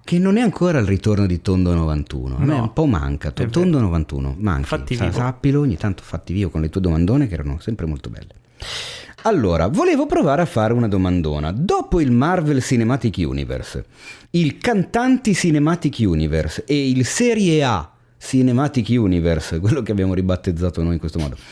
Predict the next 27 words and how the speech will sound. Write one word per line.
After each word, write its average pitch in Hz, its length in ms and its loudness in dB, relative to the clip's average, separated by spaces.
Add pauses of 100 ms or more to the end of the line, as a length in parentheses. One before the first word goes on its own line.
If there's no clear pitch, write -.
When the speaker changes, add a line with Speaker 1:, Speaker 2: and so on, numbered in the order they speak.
(400)
Speaker 1:
secondo 254 420 2
voi, 117 240 2
scherzi 117 380 0
a - 40 2
parte, 90 360 0
in 139 80 4
un 226 80 2
futuro 254 340 0
prossimo 98 440 0
chi - 220 2
altri 117 300 0
potrebbe 107 680 0 (720)
davvero 117 340 0
affacciarsi 120 920 0
ad 113 180 0
un 120 120 4
modo 139 440 0 (380)
di 127 320 2
serialità 151 960 0
cinematografica, 123 1120 0
passatemi 98 520 0
il 87 120 0
termine, 101 520 2 (200)
stile 156 800 2 (280)
M 110 180 2
C - 240 -2
U? 214 280 0